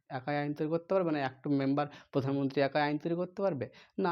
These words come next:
এবং সেটা বিভিন্ন রকমের রা-, লোকসভা, রাজ্যসভা যখন বিল পাস হবে, কীভাবে আইন তৈরি হয়, যখন ওই ধারায় যাব, আর্টিকেল সংসদ যখন যাব আশি, একাশি, ঊনআশি, তখন আমরা আলোচনা করব। দেখা হবে এবার নেক্সট ভিডিওতে। আমাদের কিন্তু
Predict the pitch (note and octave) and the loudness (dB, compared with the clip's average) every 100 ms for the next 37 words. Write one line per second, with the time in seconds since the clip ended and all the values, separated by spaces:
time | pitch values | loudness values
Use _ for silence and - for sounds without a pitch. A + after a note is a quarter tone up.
0 | F3+ F3 D3+ D3+ C#3 C#3 C#3 D3 D#3 D3 | 0 -2 -2 -2 -2 0 0 0 0 0
1 | C#3+ C#3+ C#3 B2 C3+ C3 - C3 C#3 C3 | 0 0 0 -2 0 -2 -2 -2 0 0
2 | B2 B2 C3 B2+ C3 C#3 B2 A#2 A#2+ A#2+ | -2 -4 -4 -2 -2 -4 -2 -2 -2 -2
3 | C3+ C#3 E3 D3 C#3+ - C3 A#2+ A#2+ B2+ | -4 -4 -2 0 0 -2 -2 -2 -4 -4
4 | C3+ F3 A3+ _ - A#2+ A#2 D#3+ D#3 - | -2 -4 -6 _ -10 -8 -6 -8 -12 -8
5 | B2 A#2 A#2+ A#2+ A#2 C3+ G3+ - - - | -6 -2 0 0 -2 -2 -2 -4 -20 -14
6 | - A#2+ B2 B2 B2+ - B2+ B2 D3 C3+ | -4 -4 -2 -2 -2 -2 -4 -2 -2 -2
7 | C3 C3 B2 B2 D3 - A#2+ - B2+ A#2+ | -2 -2 0 0 -4 -4 -6 -4 -2 -2
8 | A2+ A#2 B2+ A#2+ A#2 A#2+ A#3 - G3 G3+ | -2 -6 -4 -4 -6 -8 -8 -4 -4 -2
9 | E3+ C#3 A2+ G#2+ A2+ G#2+ G#2+ A#2 - - | -4 -2 -4 -4 -6 -4 -6 -8 -12 -20
10 | - C3 - D3+ C#3+ D3 - D3 B2+ D#3 | -4 -4 -2 -2 -2 -2 -6 -6 -4 -4
11 | - - - E3+ A3 F3 E3 D#3 D3+ E3+ | -8 -20 0 2 4 2 0 2 2 0
12 | - - C#3 C3+ C#3+ D3 D3+ | -10 -6 -2 0 0 -2 -4